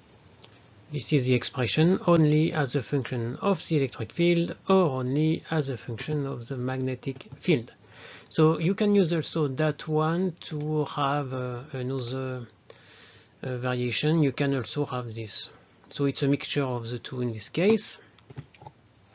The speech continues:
So here, uh, um, an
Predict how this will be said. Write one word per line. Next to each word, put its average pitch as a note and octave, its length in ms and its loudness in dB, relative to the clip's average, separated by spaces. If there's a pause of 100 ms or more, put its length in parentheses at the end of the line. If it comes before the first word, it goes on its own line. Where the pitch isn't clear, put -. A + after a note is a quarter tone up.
(880)
So F3+ 180 8
here, A#3 280 6
uh, F3+ 220 2 (100)
um, D#3 580 2 (340)
an E3 320 2